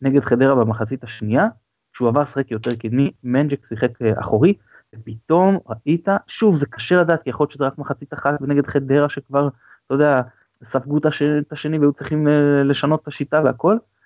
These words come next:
אבל בגדול, ראית פתאום שההגנה קצת נראית יותר טוב, ושיש קישור קצת יותר נושך.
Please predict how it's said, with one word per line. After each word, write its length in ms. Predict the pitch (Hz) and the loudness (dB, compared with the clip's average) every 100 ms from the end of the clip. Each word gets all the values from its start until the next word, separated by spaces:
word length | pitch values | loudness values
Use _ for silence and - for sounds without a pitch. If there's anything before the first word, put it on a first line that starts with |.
| _ - | _ -4
אבל 200 | 117 117 - | -2 -2 -4
בגדול, 480 | 117 113 113 151 214 - _ - | -2 2 4 4 2 -2 _ -8
ראית 180 | 135 160 | -6 -6
פתאום 400 | 117 113 220 202 _ _ | -6 0 0 0 _ _
שההגנה 540 | - 123 113 120 175 | -10 -6 -2 0 0
קצת 220 | 196 143 123 | 0 -4 -2
נראית 260 | 117 143 | 0 0
יותר 280 | 110 120 123 | -2 0 0
טוב, 220 | 113 107 - _ _ _ _ _ _ - | 0 -10 -12 _ _ _ _ _ _ -12
ושיש 300 | 107 135 - | 0 0 0
קישור 400 | - 123 170 160 | -10 0 0 0
קצת 200 | - - | -6 -8
יותר 240 | 113 139 | 0 2
נושך. 480 | 143 113 - 104 | 2 0 -4 -6